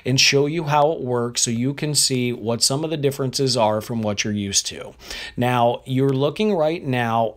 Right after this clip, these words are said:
at the primary screen that comes up when you open the app, and you will see that the screen fully displays on your smartphone or your smart device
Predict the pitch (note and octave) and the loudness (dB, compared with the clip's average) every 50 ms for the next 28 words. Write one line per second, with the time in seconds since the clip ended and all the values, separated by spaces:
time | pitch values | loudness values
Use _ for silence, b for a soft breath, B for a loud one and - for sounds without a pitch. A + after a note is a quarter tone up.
0 | _ - A2+ B2+ C3 C3+ - - A2 - - - B2 B2 C#3 D3+ D#3+ E3 F3+ F#3 | _ 0 2 2 0 0 -4 -8 -8 -6 -4 -2 -2 -2 -2 -2 -2 -2 -2 0
1 | F#3+ F3+ - - - C#3+ C#3+ C3+ C3 C3 C3 B2+ A#2+ A#2+ A#2 A#2 - - - C3 | 0 0 -2 -2 -4 -2 -2 0 0 0 -2 -2 0 0 -2 -2 -4 -4 -4 -2
2 | C#3 D#3 E3 D3 C#3+ B2+ C3 C3+ - - A#2 A#2+ B2 B2+ B2 A#2+ A#2 A#2 A#2 - | -2 -2 0 0 0 0 0 -2 -4 -4 -2 0 0 0 0 0 0 0 -2 -2
3 | A#2+ B2 B2+ A#2+ A2 G2 E2 - - B B B B B B - B2 B2 B2 A#2+ | -2 -2 -2 -2 -2 -4 -4 -8 -12 B B B B B B -4 -2 0 0 0
4 | A#2+ B2+ C#3 D#3 F3 F#3 - - E3+ E3+ E3 D3 C3+ B2 A#2+ A#2+ A#2 A#2 - - | 2 2 2 2 2 2 0 -2 -2 -2 -2 0 0 2 2 2 0 0 -2 -6
5 | B2+ C3 A#2+ B2 A#2+ A#2 A#2 A2+ - - - - C#3 D3+ D#3 E3 E3 D#3 C3+ - | -8 -4 -2 0 2 2 4 2 2 2 0 -4 -4 -4 -4 -4 -4 -6 -8 -4
6 | - C#3 D3 E3 F3+ G3 F3 F#3+ F#3 F3 - - - C#3 C3 B2+ B2 B2 B2+ B2+ | 0 0 2 2 2 0 0 0 -2 -2 -4 -2 -2 0 0 2 0 0 0 -2
7 | B2 - - - A#2 B2 B2 B2 A#2 A#2 A2+ - - - C3 C3 C#3 - - - | -2 -4 -2 -2 -2 0 0 -2 -2 -2 0 0 0 0 0 0 0 -2 -4 -2
8 | - D#3+ D#3 D#3 D#3 D#3 D3 - A#2 B2 B2+ C3+ D3 D#3+ D#3 - - - C#3+ C#3 | -2 0 0 0 -2 -4 -4 -2 -2 0 0 0 0 0 -2 -2 0 0 0 -2
9 | D#3 D#3+ - G3+ F3 C#3+ A#2 A2 G#2+ A2 B2 B2 - | 0 0 0 0 2 2 2 2 2 0 0 -2 -2